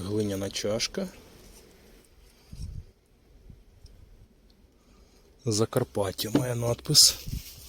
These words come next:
Мабуть, в цьому будинку проживали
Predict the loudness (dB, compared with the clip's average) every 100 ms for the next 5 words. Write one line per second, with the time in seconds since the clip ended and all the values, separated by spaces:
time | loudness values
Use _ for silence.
0 | -18 -18 -18 -20 -20 -18 -16 -14 -12 -14
1 | -14 -16 -14 -14 -14 -16 -18 -20 -20 -20
2 | -20 -20 _ -18 -6 2 4 8 8 6
3 | 0 -4 4 8 10 8 6 8 8 8
4 | 4 4 4 6 8 8